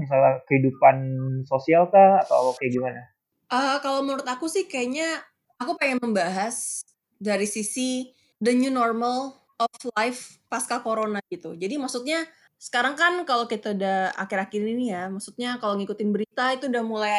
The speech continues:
Speaker 2: ada beberapa prediksi gitu. Ada yang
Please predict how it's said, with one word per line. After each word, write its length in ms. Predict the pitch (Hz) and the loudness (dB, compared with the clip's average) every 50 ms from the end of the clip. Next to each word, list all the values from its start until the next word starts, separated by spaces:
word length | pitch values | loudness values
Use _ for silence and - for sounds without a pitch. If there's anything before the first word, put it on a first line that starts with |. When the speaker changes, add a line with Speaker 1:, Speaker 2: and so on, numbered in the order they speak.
| 208 | 0
Speaker 2:
ada 80 | 202 208 | -2 -4
beberapa 880 | 190 202 196 180 190 190 185 185 - 196 180 180 180 180 180 180 190 202 _ _ _ _ _ _ _ _ | -6 -6 -6 -6 -6 -6 -6 -6 -8 -10 -10 -10 -10 -12 -14 -14 -18 -20 _ _ _ _ _ _ _ _
prediksi 800 | - 208 208 202 202 202 202 - - 208 185 180 170 156 160 - _ | -4 -2 -2 -2 -2 -4 -4 -8 -8 -8 -8 -8 -8 -10 -14 -16 _
gitu. 320 | - 180 165 - - 151 147 - _ _ _ _ _ _ _ _ _ _ _ - | -12 -12 -12 -12 -14 -16 -16 -18 _ _ _ _ _ _ _ _ _ _ _ -2
Ada 300 | 190 196 202 208 208 208 | 0 2 2 2 2 2
yang 40 | 208 | 0